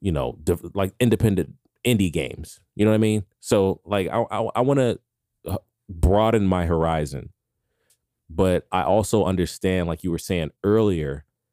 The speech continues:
that consistency is key when it comes to, like, you know, being a content creator. And I really have not been consistent. Like, I had those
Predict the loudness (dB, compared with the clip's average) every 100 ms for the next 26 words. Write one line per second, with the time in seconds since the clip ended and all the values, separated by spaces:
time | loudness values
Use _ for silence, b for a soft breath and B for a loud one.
0 | _ _ _ -6 0 2 0 -2 -4 -2
1 | 0 0 0 -2 0 0 0 -6 -4 0
2 | 2 2 0 -2 -4 -4 -4 -4 -4 -4
3 | -8 -16 _ _ _ _ _ -2 0 -2
4 | -2 -2 -4 -4 -4 -4 -6 -4 -4 -4
5 | -6 -10 -6 -4 -2 -2 -2 0 0 -4
6 | -4 -4 -4 -6 -6 -8 -10 -14 -8 -8
7 | -8 -12 -10 -8 -6 -4 -4 -4 -4